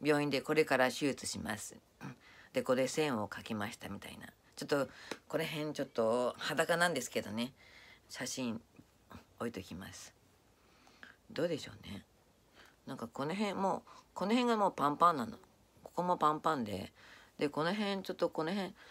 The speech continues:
もうまだ髪の毛ね、バリバリなんですけどね。この辺がね。バリバリになっちゃってて。で、血もまだちょっとあるから。<clears throat> まあ普通に喋れるし、いいかな。でも口がそんなに開けれない。あ、あっ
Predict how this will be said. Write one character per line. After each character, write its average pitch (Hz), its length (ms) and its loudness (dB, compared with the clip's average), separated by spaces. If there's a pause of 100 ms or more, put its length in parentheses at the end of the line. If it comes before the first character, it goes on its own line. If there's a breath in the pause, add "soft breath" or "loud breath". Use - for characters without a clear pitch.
(180 loud breath)
も 156 140 -2
う - 20 2
ま 156 120 2
だ 139 240 2 (400)
髪 160 180 0
の 208 80 2
毛 180 100 -2
ね、 131 140 2
バ 107 160 2
リ 117 80 2
バ 120 140 2
リ 143 100 2
な 147 80 0
ん 131 60 -2
で 107 80 -4
す - 80 -12
け - 80 -8
ど - 100 -12
ね。 - 160 -10 (500)
こ - 120 -12
の 104 80 -4
辺 110 120 -4
が 101 60 -4
ね。 120 200 -4 (800 loud breath)
バ 135 120 0
リ 139 80 4
バ 156 100 2
リ 160 60 2
に 160 80 -2
な 165 80 0
っ - 20 -6
ち - 80 -2
ゃ 131 40 6
っ - 20 -8
て 113 200 -2
て。 - 320 -4 (140)
で、 151 140 0
血 175 160 -2
も 196 100 2
ま 202 100 6
だ 165 100 6
ち 151 80 2
ょ - 20 2
っ 143 40 0
と 139 120 4
あ 131 40 8
る 127 80 6
か 87 120 -2
ら。 76 200 -4 (220)
<clears throat> - 1500 -8
ま 190 80 4
あ - 20 0
普 175 80 -2
通 233 140 2
に 240 100 8
喋 208 220 4
れ 240 100 12
る 208 80 6
し、 147 480 2 (720 loud breath)
い 196 120 2
い - 20 -2
か 135 160 4
な。 131 100 2
で 185 120 4
も 156 120 4
口 170 240 0
が 226 140 8
そ 220 100 2
ん 202 60 0
な 202 60 6
に 196 120 2
開 170 140 4
け 170 120 2
れ 170 60 4
な 160 160 6
い。 190 140 -2 (500 soft breath)
あ、 - 140 -6 (680 loud breath)
あ 202 120 2
っ - 60 -4